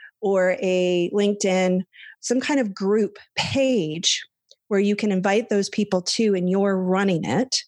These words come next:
And you are in there as the leader in this group,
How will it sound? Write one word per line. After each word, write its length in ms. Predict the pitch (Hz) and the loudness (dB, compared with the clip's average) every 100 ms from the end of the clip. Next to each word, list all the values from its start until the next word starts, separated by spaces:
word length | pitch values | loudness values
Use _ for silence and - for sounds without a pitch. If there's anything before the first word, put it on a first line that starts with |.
| - - - - - 226 | -10 -12 -10 -10 -8 -2
And 180 | 190 | 0
you 420 | 190 185 202 214 226 | 0 0 2 0 0
are 300 | 196 185 - | 0 0 -2
in 220 | 220 226 214 | 0 2 2
there 220 | 185 180 | 0 -2
as 280 | 190 202 196 | 0 0 0
the 100 | 196 | 0
leader 280 | 190 202 185 | 0 0 0
in 280 | - 208 196 | 0 0 0
this 320 | 185 - - _ _ _ | 0 -4 -8 _ _ _
group, 420 | 220 226 170 - | 0 0 0 -6